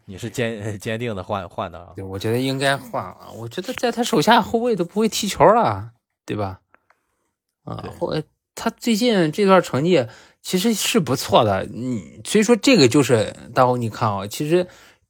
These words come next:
Speaker 2: 这，现在米兰的这个状态，其实就是米兰上赛季的一个状态。就是，
Speaker 1: 对。
Speaker 2: 就是，就是米兰和其他球队不太一样的地方，就是，就是说，呃，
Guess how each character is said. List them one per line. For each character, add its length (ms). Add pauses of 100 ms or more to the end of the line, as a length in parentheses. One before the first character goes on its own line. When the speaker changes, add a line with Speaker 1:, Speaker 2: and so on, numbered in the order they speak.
(140)
Speaker 2:
这， 260
现 340
在 280
米 220
兰 260
的 100
这 160
个 100
状 220
态， 160
其 160
实 140
就 160
是 120
米 160
兰 180
上 220
赛 180
季 140
的 220 (840)
一 180
个 100
状 220
态。 200 (1300)
就 140
是， 220 (140)
Speaker 1:
对。 80
Speaker 2:
就 80
是， 200 (120)
就 100
是 80
米 160
兰 180
和 160
其 140
他 160
球 160
队 140
不 200
太 160
一 100
样 200
的 60
地 120
方， 180
就 100
是， 180 (560)
就 160
是 60
说， 280 (640)
呃， 80